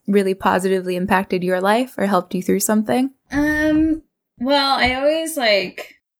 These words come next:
Speaker 2: I refer back to, like, when I got serious into streaming. So when I first started streaming, like, I was in, like,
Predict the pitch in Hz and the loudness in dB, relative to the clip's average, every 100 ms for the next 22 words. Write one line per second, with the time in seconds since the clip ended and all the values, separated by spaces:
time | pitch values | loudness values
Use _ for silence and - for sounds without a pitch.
0 | _ - 233 226 - 240 240 196 226 - | _ -2 0 0 0 0 2 0 -2 -2
1 | 226 196 202 208 202 180 - - 175 160 | 0 0 0 -2 0 -2 -4 -2 0 0
2 | 123 - - 151 - 165 139 - - 208 | 0 0 0 -2 0 0 0 0 -2 -2
3 | - 202 196 - - - _ _ _ _ | 0 0 0 -4 -20 -20 _ _ _ _
4 | _ _ - 247 262 269 294 320 330 330 | _ _ -16 -6 -2 0 2 2 0 -2
5 | - 320 403 440 440 415 - 320 302 302 | 0 2 2 -2 -2 -2 -2 0 0 2
6 | 302 277 226 208 220 226 - 220 226 220 | 2 0 0 0 0 -2 0 0 0 0
7 | 196 175 | -2 -2